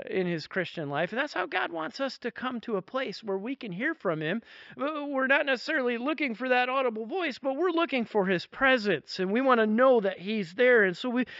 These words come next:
he says, "Come close to me, and I'll come close to you." And I wanna begin this series where we're going to take a look at a special life that had amazing significance. And it was through this life that God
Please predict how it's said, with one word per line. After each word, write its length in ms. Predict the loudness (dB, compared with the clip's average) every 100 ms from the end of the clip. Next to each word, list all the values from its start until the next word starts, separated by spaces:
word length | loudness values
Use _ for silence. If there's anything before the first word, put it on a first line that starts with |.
| -6 -2
he 100 | 2
says, 240 | 4 2
"Come 240 | 0 -4
close 320 | -2 0 0 -2
to 100 | -4
me, 420 | -4 -4 -6 -8
and 200 | -6 -2
I'll 120 | -2
come 320 | -2 -4 -4 -4
close 600 | -4 -2 -2 -4 -12 -20 _
to 100 | -12
you." 380 | -10 -6 -6 -8 _ _ -20 -14 0
And 120 | 0
I 40 | 2
wanna 180 | -2
begin 400 | -4 -4 -4 -2
this 200 | -2 -4
series 800 | -8 -8 -4 -4 -4 -8 -16 -18 -20 -20
where 400 | -16 -4 2 2
we're 200 | 2 -2
going 280 | -2 -4 -4
to 80 | -4
take 280 | -4 -4 -2
a 40 |
look 400 | 0 2 0 2
at 280 | 2 2 0 -20 -20 -10 -6
a 80 | -4
special 760 | -6 -2 -2 0 0 0 -2 _
life 580 | -4 -2 -2 -4 -6 -16 _ _
that 160 | -2 0
had 420 | 0 0 -2 -4 _ _ -6
amazing 580 | -4 0 -2 -2 -8 -10
significance. 840 | -12 -8 -6 -6 -8 -8 -8 -6
And 100 | -6
it 80 | -4
was 180 | -6 -8
through 280 | -8 -6 0
this 280 | 0 0
life 320 | -4 -2 -4 -4
that 240 | -6 -6 -4
God 460 | -2 -2 -4 -8